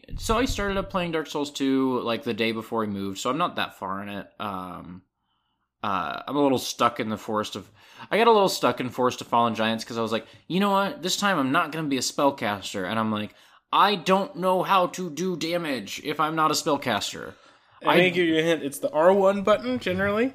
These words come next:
Speaker 1: I am bad at doing D P S if I'm not a spellcaster, so I rerolled as a spellcaster. Um,
Speaker 2: You've just never learned how to play Dark Souls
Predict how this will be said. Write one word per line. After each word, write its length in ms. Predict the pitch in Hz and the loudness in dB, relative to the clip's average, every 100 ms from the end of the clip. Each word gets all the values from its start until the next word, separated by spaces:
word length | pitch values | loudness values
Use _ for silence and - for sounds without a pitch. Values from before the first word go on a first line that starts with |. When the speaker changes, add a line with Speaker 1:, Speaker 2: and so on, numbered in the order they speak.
| - | -2
Speaker 1:
I 260 | 147 196 | 2 4
am 400 | 233 226 226 220 | 4 4 2 -2
bad 640 | 151 143 165 185 214 214 190 | -4 -2 2 4 4 4 2
at 280 | 185 160 | -4 -6
doing 400 | 139 180 190 175 | -2 0 2 2
D 160 | 139 170 | 2 0
P 240 | - 165 | 2 2
S 240 | 151 127 - | 4 2 0
if 120 | 131 | 0
I'm 160 | 123 117 | 0 2
not 160 | 131 | 2
a 40 | 127 - | 2 0
spellcaster, 640 | 117 101 95 90 - - | 0 0 -4 -4 -10 -12
so 240 | - 113 | -4 2
I 340 | 110 101 101 92 - - - | 2 2 0 -4 -12 -18 -6
rerolled 460 | 131 151 156 139 120 | 2 4 6 6 4
as 80 | 110 | 0
a 140 | - | -2
spellcaster. 720 | 104 95 92 92 - 92 92 92 - - - | -4 -4 -6 -8 -8 -8 -8 -10 -12 -14 -12
Um, 520 | 113 98 92 85 92 - - - - | -6 -6 -6 -8 -12 -16 -20 -20 -4
Speaker 2:
You've 160 | 226 | 0
just 180 | 220 214 | 2 2
never 260 | 185 185 170 | 4 4 6
learned 280 | 160 160 151 | 4 4 4
how 80 | |
to 80 | 143 | 2
play 320 | 139 156 143 | 0 0 0
Dark 480 | 131 135 143 147 135 | 0 -8 -2 0 0
Souls 580 | - 143 127 120 107 - | -2 0 0 -2 -6 -4